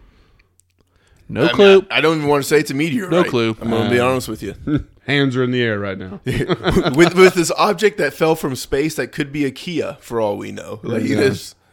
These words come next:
Speaker 1: But what's strange is, you know, it pans up and you see the farmland,
Speaker 2: Mm-hmm.
Speaker 1: which immediately morphs into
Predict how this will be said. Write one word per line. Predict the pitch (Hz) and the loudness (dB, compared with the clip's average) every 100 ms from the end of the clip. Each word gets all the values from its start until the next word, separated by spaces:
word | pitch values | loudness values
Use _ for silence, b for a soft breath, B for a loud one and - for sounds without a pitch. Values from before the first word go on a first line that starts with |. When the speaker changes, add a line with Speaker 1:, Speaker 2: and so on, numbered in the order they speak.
| _ - | _ -2
Speaker 1:
But | 185 170 - _ | 2 2 -2 _
what's | 170 156 | -4 -4
strange | - 175 196 170 147 | -6 -2 -2 -2 -2
is, | 120 110 - | -4 -4 -6
you | 135 | -2
know, | 113 | -2
it | 98 | -2
pans | 143 143 131 120 | -2 0 0 0
up | 139 131 113 | 4 4 4
and | - 107 | 0 -8
you | |
see | - 135 | -4 -4
the | 110 | -4
farmland, | - 139 160 156 107 101 98 101 | -4 0 0 0 -2 -4 -4 -4
Speaker 2:
Mm-hmm. | 120 117 117 117 _ _ _ _ _ _ _ | -4 -4 -6 -12 _ _ _ _ _ _ _
Speaker 1:
which | 123 110 - | -6 -6 -8
immediately | - 123 131 127 113 107 95 - _ | -6 -2 0 0 0 -2 -6 -14 _
morphs | 113 113 127 135 - 131 | -6 0 2 2 0 -4
into | 117 - 110 107 101 | -4 -4 -4 -4 -6